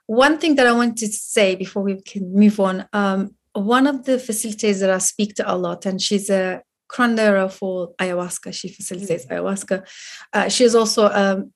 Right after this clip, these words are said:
Speaker 1: background in, in law. So she was a lawyer before she turned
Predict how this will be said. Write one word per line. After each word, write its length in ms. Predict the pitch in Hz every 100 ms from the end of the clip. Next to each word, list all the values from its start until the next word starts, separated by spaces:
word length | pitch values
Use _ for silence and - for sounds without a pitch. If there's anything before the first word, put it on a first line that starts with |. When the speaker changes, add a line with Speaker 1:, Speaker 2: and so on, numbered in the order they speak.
| _ _ _ -
Speaker 1:
background 460 | 208 202 202 202 190
in, 220 | 185 196 -
in 240 | 190 185
law. 300 | 190 247 311 -
So 160 | -
she 140 | 196 220
was 100 | 196
a 60 |
lawyer 340 | 185 196 190 185
before 300 | 190 - 185
she 180 | - -
turned 400 | 190 180 180